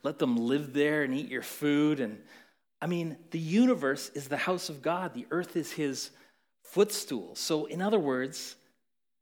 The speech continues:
you're never gonna beat God at generosity. Um,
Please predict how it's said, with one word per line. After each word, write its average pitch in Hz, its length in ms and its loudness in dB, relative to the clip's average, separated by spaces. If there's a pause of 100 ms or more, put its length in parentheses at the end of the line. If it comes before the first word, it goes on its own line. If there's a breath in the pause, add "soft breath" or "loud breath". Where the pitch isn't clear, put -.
(140)
you're 180 140 -12
never 226 240 0
gonna 165 240 -4
beat 139 460 -4
God 104 480 -2 (580)
at 120 100 -10
generosity. 107 840 -4 (880)
Um, 120 440 -2